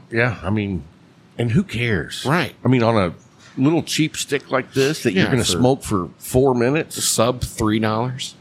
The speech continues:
Speaker 1: Right.
Speaker 2: I mean, who, do, are you really looking for that big of a bargain on a three dollar stick?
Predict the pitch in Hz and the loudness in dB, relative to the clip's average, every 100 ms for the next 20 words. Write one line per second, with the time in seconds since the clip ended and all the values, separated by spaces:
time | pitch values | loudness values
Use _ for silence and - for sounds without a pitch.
0 | - 104 160 233 107 92 92 - 110 - | -4 2 2 2 2 0 -4 -4 -6 -6
1 | - - 80 - 110 107 104 120 127 98 | -16 -18 -18 -6 0 2 2 0 0 2
2 | 113 117 117 120 110 90 80 95 98 - | 4 4 2 0 -2 -2 0 2 0 0
3 | 104 98 92 73 87 90 95 90 85 92 | 2 2 0 0 2 2 0 -2 -2 -2
4 | 95 87 82 - 78 64 | -2 0 0 -2 -6 -8